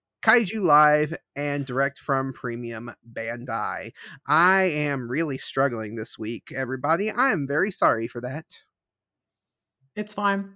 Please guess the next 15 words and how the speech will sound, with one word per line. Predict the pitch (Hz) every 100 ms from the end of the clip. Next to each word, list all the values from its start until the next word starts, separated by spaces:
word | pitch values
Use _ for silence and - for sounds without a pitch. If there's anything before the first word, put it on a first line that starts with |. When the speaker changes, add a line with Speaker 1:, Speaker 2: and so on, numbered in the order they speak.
| -
Speaker 2:
It's | 190 -
fine. | 175 175 175
Uh, | 196 190 185
I | 180 202 214 226 233 226 214 208 202 196 185 175 180 185 165
have | 180 185 175
not | 170 -
pre-ordered | 160 156 147 147
these | 143 143
yet. | 139
They | 156
are | 165 165
up | 156
for | 147
pre-order | 139 143 135 135
now | 131 131 127 127